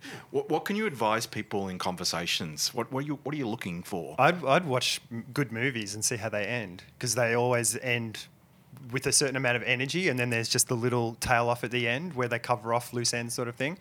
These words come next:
Speaker 3: And all great movies do that. And bad movies don't do that. Like, I've used the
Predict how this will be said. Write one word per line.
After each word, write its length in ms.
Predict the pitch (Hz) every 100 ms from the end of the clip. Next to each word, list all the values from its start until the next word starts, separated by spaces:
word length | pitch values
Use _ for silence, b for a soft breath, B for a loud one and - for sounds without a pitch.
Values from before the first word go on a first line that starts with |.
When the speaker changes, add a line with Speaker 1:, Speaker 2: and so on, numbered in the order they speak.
| B B B
Speaker 3:
And 120 | 127
all 180 | 131 143
great 220 | 147 135
movies 260 | 139 120 110
do 220 | 117 117
that. 280 | 107 92 - - 92
And 240 | 120 131
bad 240 | 131 135 131
movies 240 | 127 120
don't 200 | 120 117
do 100 | 123
that. 260 | 113 107 101
Like, 160 | 110 131
I've 120 | 117
used 280 | 120 113 -
the 200 | 117